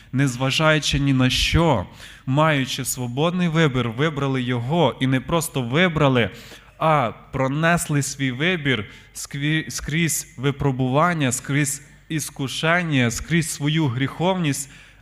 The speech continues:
абсолютно вибрали його і готові були віддати своє життя заради нього, так як і він віддав своє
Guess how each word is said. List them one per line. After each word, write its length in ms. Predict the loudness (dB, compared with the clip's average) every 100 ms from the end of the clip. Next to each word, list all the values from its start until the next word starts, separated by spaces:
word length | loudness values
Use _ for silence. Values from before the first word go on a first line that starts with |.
| -6
абсолютно 720 | -6 -4 -2 0 0 0 -2 0
вибрали 520 | 0 0 0 2 2
його 460 | 0 -2 0 0 0
і 100 | -2
готові 460 | -2 0 0 2
були 500 | 0 0 4 4 2 -2 -14 -6
віддати 520 | -4 0 0 0 -6
своє 420 | -4 -2 0 0
життя 580 | -2 -4 0 2 2 -2 -12 -8
заради 540 | 0 4 4 4 2 0
нього, 400 | 2 2 2 0
так 300 | 0 -2 -4
як 140 | -4
і 120 | -4
він 420 | 2 4 4 2 -4 -8
віддав 420 | -4 -2 -2 -2 -4
своє 680 | -6 -4 -2 2 2 0